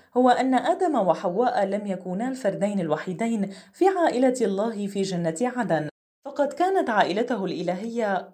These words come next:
أيضًا هناك. كانت جنة عدن هي موضع سكن الله، وحيث يسكن الله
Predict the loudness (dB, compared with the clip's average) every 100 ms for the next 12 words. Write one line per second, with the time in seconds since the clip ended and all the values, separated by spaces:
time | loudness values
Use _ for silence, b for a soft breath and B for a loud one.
0 | -2 2 2 2 0 0 -2 -4 -12 _
1 | _ _ _ _ _ _ _ _ _ 2
2 | 2 2 0 0 0 2 2 2 2 -2
3 | -4 -4 -2 0 0 -2 -2 -2 -4 -6
4 | -6 -4 0 0 0 -2 -6 -20 _ _
5 | _ 0 2 2 -2 0 0 0 0 -2
6 | -2 0 0 -2